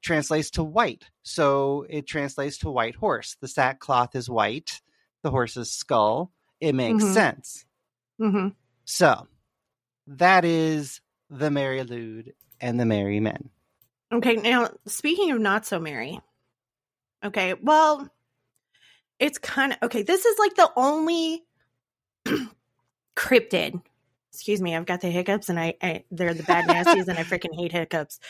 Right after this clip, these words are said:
Speaker 1: Oh,
Speaker 2: Like,
Speaker 1: no.
Speaker 2: I'm trying so hard not to <laughs>
Speaker 1: Oh.
Speaker 2: look at <laughs> but this is, like, the, this is the only, like, cryptid, Bafana, La Bafana, and the
Speaker 1: Mm-hmm.
Speaker 2: Babushka, who are not evil.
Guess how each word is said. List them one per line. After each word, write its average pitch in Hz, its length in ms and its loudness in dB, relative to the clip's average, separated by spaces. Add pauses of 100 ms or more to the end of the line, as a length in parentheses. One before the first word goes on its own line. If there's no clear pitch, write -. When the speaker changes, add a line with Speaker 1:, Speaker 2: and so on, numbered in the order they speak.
(120)
Speaker 1:
Oh, 214 200 2
Speaker 2:
Like, 202 100 4
Speaker 1:
no. 202 180 6
Speaker 2:
I'm 185 120 2
trying 226 400 6
so 247 240 4
hard 240 260 8
not 262 140 4
to - 60 -8 (300)
<laughs> - 360 -12
Speaker 1:
Oh. 403 60 6
Speaker 2:
look 392 180 6
at 330 120 -2 (100)
<laughs> - 1300 -6
but 320 140 -4
this 440 160 4
is, 466 160 0
like, 392 200 0
the, 311 280 4
this 392 220 -2
is 359 120 -2
the 262 200 -8
only, 349 680 0 (680)
like, 226 440 -2
cryptid, 214 600 -2 (760)
Bafana, 220 600 0 (260)
La 202 200 4
Bafana, 185 500 -6 (300)
and 196 240 -2
the 202 80 0
Speaker 1:
Mm-hmm. 202 240 4
Speaker 2:
Babushka, 196 520 -4 (540)
who 294 140 0
are 294 140 2
not 330 600 0 (1080)
evil. 254 560 2